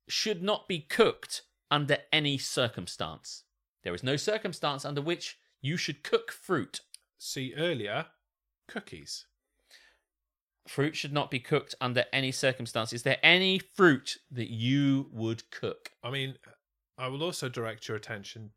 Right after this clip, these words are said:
Speaker 2: to the apple pie.
Speaker 1: That rules out crumble, so no.
Speaker 2: Mm, yeah, exactly.
Speaker 1: <laughs>
Speaker 2: Mm.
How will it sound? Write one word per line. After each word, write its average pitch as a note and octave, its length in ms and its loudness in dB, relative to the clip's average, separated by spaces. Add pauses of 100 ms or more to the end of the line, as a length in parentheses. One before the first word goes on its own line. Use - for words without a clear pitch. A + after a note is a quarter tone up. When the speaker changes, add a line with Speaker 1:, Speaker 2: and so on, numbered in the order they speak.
(140)
Speaker 2:
to - 160 -10
the B2+ 160 -6
apple B2 380 -8
pie. F2+ 500 -12 (680)
Speaker 1:
That D3 140 0
rules F#3 220 0
out F3 180 2
crumble, D#3 380 2
so A#2 200 0
no. A#2 400 2
Speaker 2:
Mm, C3 300 -4
yeah, D3+ 200 -2
exactly. A2 580 -8 (1200)
Speaker 1:
<laughs> - 40 -14 (1800)
Speaker 2:
Mm. C#3 160 -12